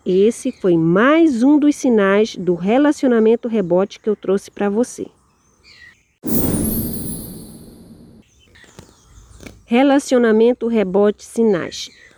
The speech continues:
Quando você menos esperar, ele vai terminar. E se você acredita realmente que, apesar de estar num relacionamento rebote, você vai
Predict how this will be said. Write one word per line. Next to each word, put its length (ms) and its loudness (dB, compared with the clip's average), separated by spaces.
Quando 540 4
você 500 2
menos 640 4
esperar, 760 -2
ele 320 2
vai 380 -2
terminar. 680 0
E 80 2
se 160 0
você 280 2
acredita 580 0
realmente 1000 2
que, 100 -4
apesar 580 0
de 100 0
estar 280 -2
num 140 4
relacionamento 880 2
rebote, 720 -2
você 280 -2
vai 160 0